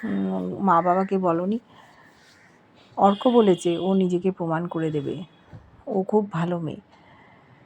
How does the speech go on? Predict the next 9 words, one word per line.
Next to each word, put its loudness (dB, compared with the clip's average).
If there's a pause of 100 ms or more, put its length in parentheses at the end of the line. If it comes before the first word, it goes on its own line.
(580)
ব্যবস্থা 4
করেছে 0
খাবার, 2 (100)
পকোড়া 2
দিয়েছে, -2 (520)
শরবত 0
দিয়েছে। 0
মানসী -2
কিছুতেই 0